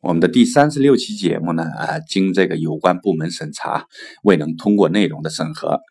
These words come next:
那经过我们的修正之后呢，今天重新发布一下。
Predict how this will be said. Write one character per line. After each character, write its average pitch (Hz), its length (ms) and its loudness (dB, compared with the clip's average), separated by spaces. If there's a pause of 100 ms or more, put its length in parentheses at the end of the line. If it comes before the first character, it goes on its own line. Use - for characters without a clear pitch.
(280)
那 - 80 -6
经 107 240 4
过 95 160 8
我 - 160 -6
们 - 80 -12
的 85 80 -4
修 110 180 2
正 101 200 0
之 95 100 -6
后 92 220 2
呢， 78 80 -8 (160)
今 85 160 -2
天 82 120 -4
重 82 220 -6
新 95 160 0
发 113 180 4
布 113 140 0
一 - 60 -8
下。 - 240 -10